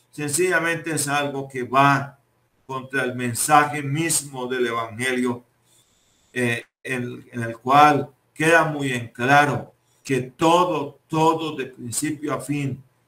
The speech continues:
todo es de pura gracia.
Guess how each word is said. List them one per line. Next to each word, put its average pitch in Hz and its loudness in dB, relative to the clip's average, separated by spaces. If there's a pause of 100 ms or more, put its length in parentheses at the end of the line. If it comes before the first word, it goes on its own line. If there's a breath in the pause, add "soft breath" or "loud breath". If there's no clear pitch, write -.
(360)
todo 170 2
es 151 -2 (100)
de 135 -6
pura 151 0
gracia. 180 2